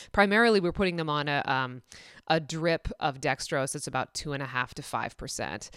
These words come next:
In extreme cases, we can make it higher, uh, but usually if you're going above five percent dextrose, what you wanna do is place a central line, which means, uh, a, an I V catheter that's going into one of the larger vessels closer to the center of your body,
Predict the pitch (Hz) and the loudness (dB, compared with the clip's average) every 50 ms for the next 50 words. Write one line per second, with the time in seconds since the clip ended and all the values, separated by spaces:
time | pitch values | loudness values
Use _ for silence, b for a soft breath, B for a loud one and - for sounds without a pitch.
0 | B B B B - 170 160 156 - - - - 170 143 151 156 160 - 185 180 | B B B B -4 -2 -2 -2 -4 -4 -4 -4 -6 -6 -6 -6 -4 -2 -2 -2
1 | 170 - 202 190 175 - 165 156 - 160 143 147 143 135 139 - 151 135 - - | 0 0 -2 -2 -2 -4 -6 -4 -4 -6 -6 -4 -4 -4 -4 -4 -6 -6 -4 -6
2 | - - 151 147 143 147 156 175 190 220 254 247 B B B B B B - 156 | -6 0 2 2 2 2 2 0 -2 -2 -4 -8 B B B B B B 4 6
3 | 151 147 143 143 151 147 160 - 180 190 175 - 202 190 175 - - 170 151 165 | 6 6 6 4 2 0 -2 -2 -2 -4 -2 0 0 0 0 -2 -4 -6 -4 -2
4 | 156 156 151 151 147 131 - 151 147 151 147 - - - 156 147 - - 156 - | -4 -2 -4 -6 -4 0 2 2 2 2 0 -2 0 0 0 0 0 -4 -8 -6
5 | - 147 123 - - 220 226 - - - 180 156 143 139 - 160 160 151 160 151 | -6 -6 -6 0 0 0 0 0 -2 -2 0 0 0 -2 -2 -4 -4 -4 -4 -4
6 | 156 151 151 151 139 156 156 147 143 135 - - - 151 139 135 131 - - - | -4 -4 -4 -4 -4 -4 -4 -4 -4 -6 -8 -6 -4 -4 -4 -4 -4 -6 -8 -8
7 | 127 - - - 147 131 139 - - 131 123 143 143 160 185 214 202 175 151 139 | -6 -6 -6 -4 -6 -6 -8 -8 -10 -10 -8 -8 -6 -4 -2 -2 0 0 0 -2
8 | 139 143 139 143 - - 160 147 143 139 127 127 135 - - - 135 123 120 - | -4 -4 -6 -8 -8 -6 -6 -6 -6 -6 -8 -8 -8 -6 -6 -4 -4 -4 -4 -4
9 | - 147 - - _ 147 139 - - 147 151 139 151 143 - 151 151 147 - - | -6 -6 -6 -8 _ -8 -6 -2 -2 -2 -2 -2 -4 -8 -4 -4 -4 -4 -4 -6
10 | 147 139 135 127 135 - - - 156 147 147 143 139 139 - - 147 143 143 139 | -6 -6 -4 -6 -6 -8 -6 -6 -4 -4 -4 -6 -8 -10 -10 -8 -8 -8 -8 -8
11 | - 120 120 120 135 151 147 147 151 151 147 - 156 147 139 147 143 - - 185 | -8 -10 -10 -6 -2 0 2 2 2 0 -2 -4 -6 -4 -2 -2 -4 -2 -4 -4
12 | 180 185 - - - 170 156 - 170 160 - 170 143 151 - - 170 160 160 160 | -4 -6 -6 -4 -4 -4 -2 -2 -6 -6 -6 -8 -6 -6 -6 -6 -4 -4 -4 -4
13 | 156 147 143 139 131 143 143 - 170 185 170 170 - | -4 -4 -6 -4 -2 -2 -2 -2 -4 -6 -8 -8 -10